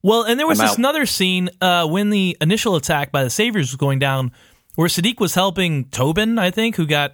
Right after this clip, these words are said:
Speaker 1: stabbed.
Speaker 2: Yeah.
Speaker 1: A-, and Rick came up with a hatchet and nearly, like, killed him. And then was like,
Speaker 2: <laughs>
Speaker 1: "Just stay down." And I'm like, "Are they hinting that Rick's gonna kill this guy?" Like,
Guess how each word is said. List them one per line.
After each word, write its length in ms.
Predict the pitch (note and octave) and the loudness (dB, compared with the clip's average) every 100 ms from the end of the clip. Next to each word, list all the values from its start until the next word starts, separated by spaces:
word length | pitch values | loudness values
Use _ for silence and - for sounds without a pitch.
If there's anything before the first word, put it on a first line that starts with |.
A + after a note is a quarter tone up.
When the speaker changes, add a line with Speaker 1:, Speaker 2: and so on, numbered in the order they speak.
| - | -10
Speaker 1:
stabbed. 480 | - C#3 E3 F#3 F3+ _ _ _ - | -4 0 0 -2 -8 _ _ _ -4
Speaker 2:
Yeah. 180 | A2+ G#2 - | -4 -4 -6
Speaker 1:
A-, 180 | D#3+ E3+ | -4 -2
and 300 | E3+ D#3+ D3 | 0 0 0
Rick 180 | B3 | -2
came 240 | - G#3 G#3 | 0 0 0
up 140 | G#3+ | -2
with 100 | F3 | -2
a 40 | D3 | 0
hatchet 420 | F3+ B3 - E3 | 0 0 -2 -4
and 160 | D3+ C#3+ | -2 0
nearly, 400 | D#3 F3+ F3 D#3+ | 0 2 2 0
like, 220 | C#3+ C3+ | 0 -2
killed 280 | E3+ G#3 C#3+ | -2 0 0
him. 240 | A#2+ A#2 - _ _ _ _ | -2 -4 -10 _ _ _ _
And 160 | C#3+ C#3+ | -4 -2
then 120 | C#3+ | 2
was 120 | D#3+ C3+ | 2 2
like, 320 | B2+ B2+ - - | 2 0 0 -2
Speaker 2:
<laughs> 140 | - F3 | -2 0
Speaker 1:
"Just 200 | F#3+ - | 0 -2
stay 260 | F3 D#3+ | -2 0
down." 560 | C#3+ C#3 C3 A2 G2+ G2 - _ _ - | 0 0 0 -2 -4 -10 -18 _ _ -2
And 100 | G#3 | 0
I'm 120 | F#3+ | 2
like, 220 | E3+ - | 0 -2
"Are 140 | C#3+ D3 | -4 -2
they 220 | A#3 E4+ | 0 -2
hinting 440 | - D3 F3 A#3 | 0 -2 -2 -2
that 200 | E3+ C3+ | 0 -2
Rick's 240 | A#2+ E3+ - | -2 -6 -4
gonna 180 | D#3 C3 | -2 -4
kill 300 | - C3+ G3 | -4 -2 0
this 200 | A#3 - | 0 0
guy?" 300 | A3+ B3+ C4 | -2 -2 -2
Like, 340 | F3+ C3+ C3+ | 0 0 -4